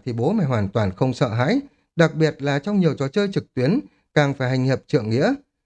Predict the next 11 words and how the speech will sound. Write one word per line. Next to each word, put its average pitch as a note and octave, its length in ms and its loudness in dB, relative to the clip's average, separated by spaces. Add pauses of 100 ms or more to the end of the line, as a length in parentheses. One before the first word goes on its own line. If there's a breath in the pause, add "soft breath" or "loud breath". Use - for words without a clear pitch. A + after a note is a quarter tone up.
(140)
Khí E3+ 220 2
thế D#3+ 320 -2
đại C3 220 -4
hiệp A#2+ 260 -4
nhất A#3 180 0
định D#3+ 260 -2
phải - 120 -6
xuất G3 160 -4
hiện. D#3 180 2 (500)
Nghiện C#3+ 320 2
nét G#3+ 140 -4